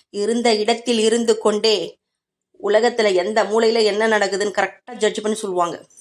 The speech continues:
கரெக்டா தெரிஞ்சுட்டு இருப்பாங்க. ஆச்சரியப்படுவாங்க, "எங்கேயுமே போலியே, வீட்டுல தானே இருக்கான், எப்படி இவ்வளோ விஷயம் பேசுறான், நாட்டு நடப்பெல்லாம் பேசுறான்?"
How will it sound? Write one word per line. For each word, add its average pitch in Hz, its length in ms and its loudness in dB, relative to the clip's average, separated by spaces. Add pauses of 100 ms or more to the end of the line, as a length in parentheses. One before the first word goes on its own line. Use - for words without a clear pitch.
(200)
கரெக்டா 208 80 -10
தெரிஞ்சுட்டு 269 540 -4
இருப்பாங்க. 190 440 -2 (400)
ஆச்சரியப்படுவாங்க, 254 800 0
"எங்கேயுமே 330 480 0
போலியே, 294 260 0
வீட்டுல 285 240 -2
தானே 302 160 -2
இருக்கான், 269 320 0
எப்படி 254 280 -4
இவ்வளோ 240 340 -2
விஷயம் 269 300 -4
பேசுறான், 233 400 -2 (280)
நாட்டு 208 280 -12
நடப்பெல்லாம் 247 440 -2
பேசுறான்?" 208 400 -4